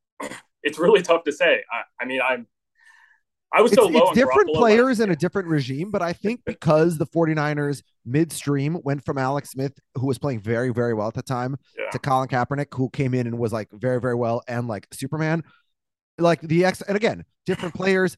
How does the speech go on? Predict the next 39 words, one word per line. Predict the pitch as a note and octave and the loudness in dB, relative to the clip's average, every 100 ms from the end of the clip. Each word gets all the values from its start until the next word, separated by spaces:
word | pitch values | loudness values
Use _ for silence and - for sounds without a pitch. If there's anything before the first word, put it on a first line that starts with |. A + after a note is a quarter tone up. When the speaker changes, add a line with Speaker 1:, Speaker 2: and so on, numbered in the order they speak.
| _ | _
Speaker 2:
different | - F3 E3 A#2+ | -4 -2 -4 0
Speaker 1:
Yeah. | G#2+ | 4
Speaker 2:
coach, | F3+ G3 - - _ - | 4 4 0 -14 _ -2
totally | G3 G3 | 0 2
different | F3 D#3+ - | 0 -2 -4
Speaker 1:
Yeah. | |
Speaker 2:
team, | G3 | -4
but | D#3 | -2
there's, | E3+ E3 | -2 -2
like, | E3+ | -2
this | E3 | -4
weird | D#3 G3 G3+ | 2 4 4
expectation | E3+ D#3 - E3 D3+ | 0 -6 -4 -4 -4
that | B2+ | -8
Trey | - | -6
Lance | B2+ B2 - | -6 -6 -8
is | |
gonna | A2 G2+ | -10 -6
do | |
the | G2 | -6
same | F2 F#2 | -8 -10
thing. | E2+ F2 C#2 - _ _ _ _ _ _ _ _ _ _ | -8 -10 -10 -20 _ _ _ _ _ _ _ _ _ _
Speaker 1:
Yeah, | E3 D#3 | 6 6
no, | C#3+ C#3 | 6 2
totally. | C3+ B2+ A#2+ A#2 _ - | 0 -6 -8 -14 _ -8
Um, | A#2 A#2 G#2+ - _ _ _ _ _ _ _ _ _ | -6 -6 -12 -18 _ _ _ _ _ _ _ _ _
I, | A#2+ A#2 C3 | -8 -6 -4
I | |
mean, | C#3 C3+ | -2 -2
I | B2 | -2
think | F#3 F3+ B2+ | -4 -4 0
Niners | D#3+ E3+ | 0 2
fans | F#3 D#3 | 0 0
are | C3 | -2
split. | - - C3+ D3 | -10 -2 0 0
Some | - D3 | 0 -2
people, | C#3 D3 - | -2 -8 -6
you | C3 | -4
know, | A#2 | -2